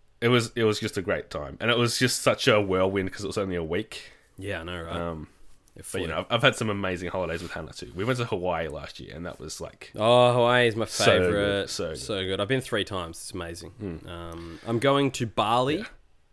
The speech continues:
Speaker 1: But, you know,
Speaker 2: in August, and I'm going to Thailand straight after that. So I'm going Bali with my, um,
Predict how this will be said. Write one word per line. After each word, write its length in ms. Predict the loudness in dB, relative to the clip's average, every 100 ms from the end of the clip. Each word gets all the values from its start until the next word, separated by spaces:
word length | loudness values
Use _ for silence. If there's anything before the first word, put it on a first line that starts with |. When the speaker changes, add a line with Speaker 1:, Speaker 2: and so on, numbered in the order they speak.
| _ 4
Speaker 1:
But, 240 | 6 4
you 80 | 2
know, 120 | 2
Speaker 2:
in 160 | 2 -2
August, 680 | -2 -2 -4 -6 -10 -12 _ _ _ _ _ _ _ _ _ _ -18 -6
and 580 | -2 0 0 -2 -4 -6
I'm 200 | -8 -4
going 500 | -2 -2 -2 -4 -8 -12
to 1000 | -6 -4 -2 -2 -2 -2 -4 -6 -8 -10 -8
Thailand 680 | -2 0 0 -2 -6 -12 -12
straight 260 | -4 -2 -2
after 300 | -4 -8 -10
that. 220 | -10 -16
So 140 | -6 -2
I'm 60 |
going 180 | 2 2
Bali 340 | 6 6 6 4
with 200 | 0 0
my, 200 | -2 -2 -10 -20 _ -14 -4
um, 440 | -2 0 -4